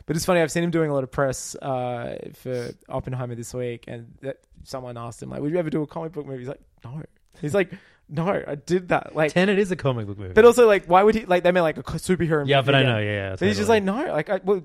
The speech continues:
Speaker 1: not Tenet is, like, Batman
Speaker 2: My
Speaker 1: trilogy
Speaker 2: favorite
Speaker 1: is."
Speaker 2: superhero is the protagonist.
Speaker 1: He's just like, "Why would I do that? Like, I defined them.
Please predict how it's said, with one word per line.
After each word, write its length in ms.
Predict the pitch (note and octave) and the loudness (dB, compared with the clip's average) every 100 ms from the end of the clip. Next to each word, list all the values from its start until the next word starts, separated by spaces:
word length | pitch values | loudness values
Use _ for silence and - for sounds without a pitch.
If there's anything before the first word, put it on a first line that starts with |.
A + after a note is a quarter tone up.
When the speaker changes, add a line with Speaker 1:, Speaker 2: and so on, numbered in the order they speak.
| _ | _
Speaker 1:
not 360 | D#3+ A#3 - - | -6 -6 -8 -8
Tenet 340 | F3 A3 F3+ | -4 -2 -2
is, 160 | C#3+ D3 | -2 -4
like, 220 | D3+ - | -4 4
Batman 420 | E3+ A#3 G3+ E3+ | 4 6 2 4
Speaker 2:
My 120 | C#3+ | 4
Speaker 1:
trilogy 100 | E3 F3 | 4 6
Speaker 2:
favorite 180 | E3+ D3+ | 6 6
Speaker 1:
is." 80 | E3 | 2
Speaker 2:
superhero 440 | D3+ D3 C3+ C3 | 2 4 4 4
is 100 | A#2 | 2
the 100 | A2+ | 0
protagonist. 800 | - A#2+ B2+ B2+ F#2+ F#2+ - - - _ _ | -2 0 0 0 -2 -8 -12 -14 -16 _ _
Speaker 1:
He's 140 | F#3 | -14
just 140 | A3 A#3+ | -8 -6
like, 80 | |
"Why 160 | F#3 G3 | -2 0
would 140 | G#3+ | 2
I 100 | A3 | 2
do 240 | F3 C#3+ F3+ | 0 -2 0
that? 260 | D3+ - | 0 -2
Like, 200 | - D3 | -4 -2
I 80 | D3+ | -2
defined 640 | C#3+ C#3 - C#3+ C#3+ D#3 E3 | -2 -4 -6 -4 -2 -2 -4
them. 420 | C#3+ B2 B2+ | -8 -8 -12